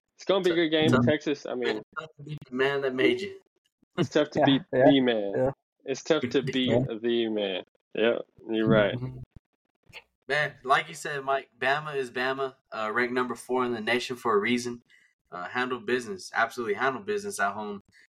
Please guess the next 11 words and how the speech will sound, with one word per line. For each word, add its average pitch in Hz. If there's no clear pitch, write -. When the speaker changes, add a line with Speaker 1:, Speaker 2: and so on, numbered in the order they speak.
Speaker 2:
fifty-six 120
to 101
seven, 113
and 101
a 95
blowout 110
win 110
versus 104
Middle 107
Tennessee. 110
Um, 98